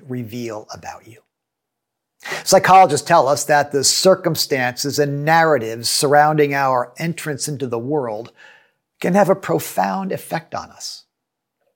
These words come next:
For instance, if, if your, if your parents talked about your birth as a surprise or an accident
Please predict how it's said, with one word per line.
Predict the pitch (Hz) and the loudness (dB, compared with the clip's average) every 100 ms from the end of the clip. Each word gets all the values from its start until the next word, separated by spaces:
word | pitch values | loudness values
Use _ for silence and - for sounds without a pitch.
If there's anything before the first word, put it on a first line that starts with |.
| _ _ - - - | _ _ -20 -20 -2
For | 170 | 2
instance, | 131 - 147 180 | 2 0 -8 -8
if, | 139 - _ - - - | -10 -12 _ -20 -12 -6
if | - | 2
your, | 196 - - | 2 2 0
if | - | 2
your | 202 | 4
parents | 202 185 170 160 | 6 6 4 0
talked | - 165 - | 2 2 4
about | 151 156 151 | 2 2 2
your | 160 | 0
birth | 143 135 139 143 147 | 0 0 0 -2 0
as | 135 131 127 - | 0 0 -4 -8
a | |
surprise | 131 - - - 151 107 98 127 147 - | -8 -8 -4 4 4 4 0 -8 -10 -12
or | 123 113 113 113 _ | -10 -8 -10 -12 _
an | 139 131 | -12 -4
accident | 135 135 - - 113 107 123 | -2 -2 -2 -4 -4 -6 -12